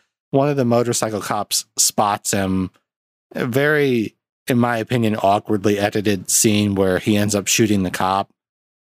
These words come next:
I, I kinda get it from a low-budget filmmaking standpoint where it's like, you're not just gonna have a squib and show the cop get shot. So I appreciate the creativity around, because, I mean, as a,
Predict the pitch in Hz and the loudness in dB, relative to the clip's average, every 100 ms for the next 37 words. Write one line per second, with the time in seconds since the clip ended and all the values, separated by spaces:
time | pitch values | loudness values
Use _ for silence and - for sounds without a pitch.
0 | _ _ 123 - 127 - 151 151 143 151 | _ _ -6 -4 -4 -2 -4 -2 0 0
1 | 139 131 113 107 113 104 113 113 113 104 | 0 -2 0 2 2 2 -2 -2 0 0
2 | 107 - 110 - 120 117 113 120 113 104 | 0 2 0 0 -2 -4 -2 0 0 -2
3 | 110 117 127 147 117 113 131 104 - _ | -2 0 0 -2 -2 -4 -2 -2 -6 _
4 | _ - 117 107 - - 110 110 107 101 | _ -8 -4 -2 -4 0 2 2 -2 -2
5 | 95 - _ - - 117 104 117 95 - | -2 -4 _ -8 -4 -2 -2 -4 -4 -4
6 | 101 - - 101 101 101 _ _ _ _ | -4 0 0 2 0 -4 _ _ _ _
7 | _ - 131 120 135 185 170 170 135 - | _ -4 -2 0 -2 -4 -2 0 0 0
8 | 117 104 101 - 104 107 _ - 113 107 | -2 -2 -2 0 0 0 _ -2 0 0
9 | 120 123 117 113 107 107 98 92 _ _ | 2 4 2 0 -2 -2 -6 -8 _ _
10 | _ _ _ _ - 147 202 180 175 175 | _ _ _ _ -2 0 0 0 0 0
11 | 165 - 156 165 | 0 -4 -4 -4